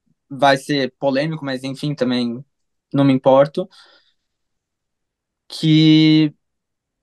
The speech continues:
se uma criança, sabe, é, por exemplo, a criança viada, foda-se, não, não fala que, eu diria que é importante ter a conversa de que, ok, as pessoas vão te julgar por isso, sabe, ensinar a criança a se preparar pra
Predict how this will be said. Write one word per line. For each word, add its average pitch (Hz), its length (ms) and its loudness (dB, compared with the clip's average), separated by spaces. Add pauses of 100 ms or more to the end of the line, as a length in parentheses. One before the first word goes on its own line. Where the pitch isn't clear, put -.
(120)
se - 220 -6
uma 233 160 4
criança, 165 440 -2
sabe, 139 280 -2
é, 139 420 0 (160)
por 156 120 -10
exemplo, 139 220 -12
a 131 40 -14
criança 156 280 -10
viada, 156 580 -2 (1200)
foda-se, 135 580 -8
não, 185 380 2
não 185 220 2
fala 202 320 2
que, 156 520 -4 (380)
eu 165 80 -4
diria 208 240 -4
que 233 100 -4
é 220 40 0
importante 208 440 -4
ter 196 80 -2
a 190 60 -2
conversa 165 360 -4
de 156 100 -8
que, 156 220 -8
ok, 151 340 -2
as 117 100 -4
pessoas 139 360 -8
vão 156 460 -2 (260)
te 143 120 -6
julgar 143 480 0
por 135 220 -6
isso, 151 280 -2
sabe, 131 220 -6
ensinar 143 340 -4
a 185 40 -6
criança 151 500 -6
a 135 260 0 (920)
se 151 100 -10
preparar 151 760 -2
pra 127 500 -4